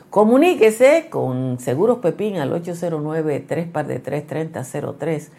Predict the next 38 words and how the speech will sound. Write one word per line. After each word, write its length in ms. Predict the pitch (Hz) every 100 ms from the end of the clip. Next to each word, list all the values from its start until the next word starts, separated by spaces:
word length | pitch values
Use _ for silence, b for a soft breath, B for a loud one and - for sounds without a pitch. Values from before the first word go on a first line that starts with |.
| b b -
o 80 | -
escriba 400 | - 214 208 147
al 80 |
ocho 240 | 151 170 180
cero 260 | 180 170 160
nueve, 280 | 160 151 -
cuatro 460 | 113 135 147 143
doce, 360 | 120 165 170 143
diez 320 | 131 165 175
cero 200 | 233 240
seis 400 | 214 160 147 - - B B B B
para 240 | 208 269
que 140 | 269 254
conozca 480 | 185 185 202 202 170
los 340 | 147 151 156
beneficios 600 | 180 190 151 175 170 165
de 120 | 135
las 140 | - -
pólizas 500 | - 156 156 147 156
de 100 | 131
incendios 600 | 131 135 131 135 131 - b b b b -
y 100 | 143
líneas 600 | 143 170 165 156 156 -
aliadas 440 | 113 117 120 123
de 140 | 120 143
Seguros 460 | - 104 123 127
Pepín. 360 | - - - - - B B B
Siete 440 | - 302 330 277
días 220 | 240 247
a 60 | 214
la 120 | 214
semana, 560 | 214 156 135 113 107 101
las 200 | 95 120
farmacias 540 | 113 123 147 170 196
Medicar 540 | 180 156 147 - 151
G 180 | 147 151
B 100 | -
C 320 | 160 - -